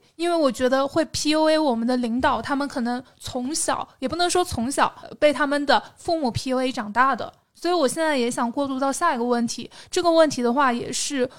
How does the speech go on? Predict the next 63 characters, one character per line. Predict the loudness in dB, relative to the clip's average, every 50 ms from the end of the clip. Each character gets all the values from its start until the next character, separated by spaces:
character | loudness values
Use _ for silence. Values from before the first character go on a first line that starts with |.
| -20 -8 _
我 | 0 0
们 | 2 2 0 0
群 | -2 -4 -4 -4 -4 -2
友 | 0 0 0 2
有 | 0 0 -2 -2 -6 -10 -16 _ _ _
天 | -4 -2 -2 0
天 | 0 0 0 0
在 | 2 0 0
聊 | 0 -2 -4 -4 -4
的， | -2 -4 -4 -4 -6 -14 -20 -20 -20 0 _
包 | 6 6
括 | 8 6 4
每 | 4 4 2 0
次 | -2 -8 -8 -4 -4 -2
聊 | -2 0 0
到 | 0 -2 -2
这 | 0 0
个 | -2
话 | 0 0 0 0 0
题， | 0 -4 -8 -10 -10 -10 -10 -12 -16 _ _ _
群 | -8 -4 -2 0 0 0
里 | 2
都 | 2 2
会 | 2 0 0
炸 | 0 -2 -2 -2 -2
出 | -6 -6 -6 -4 -4 -4 -4 -6 -8 _
十 | -2 -2 -2 -2 -2 -6
几、 | -4 -4 -2
二 | 2 2 2
十 | 2 0 -2
个 | -2 -2
人。 | -2 -2 -2 -4 -6 -8 _ _ _ _ -2 -2
其 | 0 -4 -4 -2
实 | -2 0
我 | 0 0 0
跟 | 0 0 0
柚 | 0 0 0 -2
子 | -4 -6 -4
两 | -4 -2 -2
个 | -2
人 | -2 -2 -2
都 | -2 -2
是 | -2 -2 -4
属 | -6 -4 -6 -6 -4
于 | -4 -4 -4 -6 -8 -10
讨 | -10 -2 2 4 6
好 | 6 4 4
型 | 2 -2 -4 -4
人 | -4 -2 -4 -4
格， | -4 -4 -6 -6 -8 -10 _ _ _ _ _
呃， | 0 2 2 2
虽 | 2 6 6
然 | 8 8 8
我 | 4 2
没 | 0 2 2
有 | 2 2 2 0 -4 -12 _
遭 | -10 -2 0 2 2 2
遇 | 0 -2 -2
职 | -4 -4 -6 -6
场 | -4 -2 -2 -2
P | -2 -4 -4 -4
U | -4 -2
A， | -4 -4 -6 -8